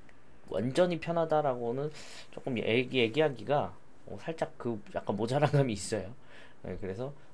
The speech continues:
어, 이거는 이제 여러분들의 선택사항, 음, 그래서 제가 앞에서 계속 설명드렸다시피 선택사항이다. 어, 디디디를 사용하시면은 조금 더 비주얼라이즈하게 좀 분석을 할 수 있기 때문에, 어, 여러분들이 선택해서, 어, 사용하시면 되겠습니다.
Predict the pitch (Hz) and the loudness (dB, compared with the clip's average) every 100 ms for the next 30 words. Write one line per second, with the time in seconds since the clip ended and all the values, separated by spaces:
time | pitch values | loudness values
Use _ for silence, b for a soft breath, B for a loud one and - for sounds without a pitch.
0 | - 101 117 127 101 98 113 135 127 110 | -4 -2 0 -2 2 4 6 4 0 -4
1 | 156 156 160 117 101 - 98 90 - 107 | -2 -4 -2 -4 -4 -8 -12 -10 -6 -6
2 | - 92 87 - - 95 95 90 - 110 | -2 -2 -2 -4 -8 -6 -6 -8 -8 -6
3 | 101 87 - 92 117 123 143 160 - 156 | -4 -4 -6 -6 -6 -6 -4 -2 0 0
4 | 156 143 87 85 101 - B B B B | 2 0 -2 -4 -6 -12 B B B B
5 | B - 90 101 98 110 98 123 160 147 | B -12 -6 -4 -2 -4 0 2 2 2
6 | 160 165 143 139 120 113 92 87 B B | 0 2 0 -2 -4 -4 -6 -8 B B
7 | - 127 127 117 120 127 139 123 110 98 | -10 -4 -4 -2 0 4 4 6 4 2
8 | - - - - 95 104 87 131 147 - | -6 -10 -14 -8 -4 -2 -2 -4 -6 -8
9 | 92 - 98 98 101 131 92 82 - 90 | -8 -6 -6 -4 -6 -6 -6 -8 -8 -6
10 | 98 98 B B B B - 82 85 85 | -6 -8 B B B B -12 -8 -6 -6
11 | 85 92 110 147 147 151 139 113 - - | -6 -6 -6 -4 -4 -4 -6 -6 -12 -14
12 | - 85 - - 120 110 - 101 131 127 | -10 -8 -4 -2 -2 -2 -4 -6 -4 0
13 | 117 123 117 92 98 | 0 0 -2 -2 -2